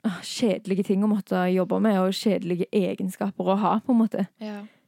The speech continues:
Speaker 1: Fordi at folk kan synes du er en, en, jeg vet ikke hva ord jeg skal bruke, ikke, det er jo ikke ond, liksom, men jeg mener folk kan synes at du er slem,
Speaker 2: Mm.
Speaker 1: eller egoistisk, og sånne skikkelig sånn fæle ord som bare
Speaker 2: Ja.
Speaker 1: ikke er kult å være.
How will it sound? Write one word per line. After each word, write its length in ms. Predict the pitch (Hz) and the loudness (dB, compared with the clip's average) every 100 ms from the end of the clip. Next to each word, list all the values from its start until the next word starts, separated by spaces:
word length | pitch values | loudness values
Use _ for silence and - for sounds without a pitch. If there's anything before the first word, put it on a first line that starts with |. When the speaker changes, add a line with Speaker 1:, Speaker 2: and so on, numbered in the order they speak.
| _ _ | _ _
Speaker 1:
Fordi 180 | - 208 196 | 0 2 2
at 100 | 190 | -2
folk 260 | - 196 196 | -2 -2 -2
kan 160 | 214 196 | -4 -4
synes 360 | - 190 202 - | -2 -2 -2 -4
du 120 | 185 | -2
er 140 | 180 | 0
en, 240 | 185 185 185 _ _ _ _ _ _ _ _ _ _ _ _ _ | 0 -2 -6 _ _ _ _ _ _ _ _ _ _ _ _ _
en, 1080 | 220 233 202 165 165 - - 185 202 202 190 160 - - - - 208 - _ _ _ _ _ _ _ _ _ _ _ | 0 2 2 0 -6 -12 -14 -12 -12 -12 -10 -10 -12 -18 -20 -20 -20 -20 _ _ _ _ _ _ _ _ _ _ _
jeg 80 | 202 | -6
vet 140 | 196 196 | -4 -4
ikke 100 | - | -6
hva 80 | |
ord 200 | - 214 | -2 -2
jeg 80 | 247 | 0
skal 100 | 233 | -2
bruke, 280 | 180 185 190 | -4 -2 -2
ikke, 160 | 185 - - 202 185 | -2 -4 -6 -6 -2
det 80 | |
er 80 | 190 | 0
jo 60 | 185 | 0
ikke 160 | 226 202 | -2 0
ond, 220 | 214 226 220 | 2 0 0
liksom, 260 | - 208 | -2 0
men 140 | 190 202 | 2 2
jeg 60 | |
mener 180 | 196 185 | 2 0
folk 220 | - 196 - | 0 -2 -2
kan 160 | 202 196 | -4 -4
synes 320 | - 208 220 202 | -2 0 0 -2
at 80 | - | -4
du 80 | |
er 80 | 185 | -4
slem, 320 | - 226 254 262 190 - - | -2 -2 2 2 0 -6 -18
Speaker 2:
Mm. 160 | 220 208 | -12 -2
Speaker 1:
eller 300 | 208 196 190 | 2 4 4
egoistisk, 680 | 196 269 - - 196 180 - | 2 2 0 0 0 0 0
og 80 | 208 | 2
sånne 220 | 190 202 - - - | 4 2 -2 -10 -10
skikkelig 400 | - 220 208 220 | -4 -2 0 2
sånn 140 | 202 226 | 2 0
fæle 480 | 247 196 165 180 | -2 0 0 0
ord 320 | 190 190 240 208 | 0 2 0 0
som 240 | - 185 | -2 2
bare 220 | 180 175 | 2 2
Speaker 2:
Ja. 60 | 190 | 0
Speaker 1:
ikke 260 | 196 - 220 | -2 0 0
er 60 | |
kult 280 | 233 220 185 175 | 2 2 2 0
å 40 | |
være. 340 | 170 208 226 | 2 4 4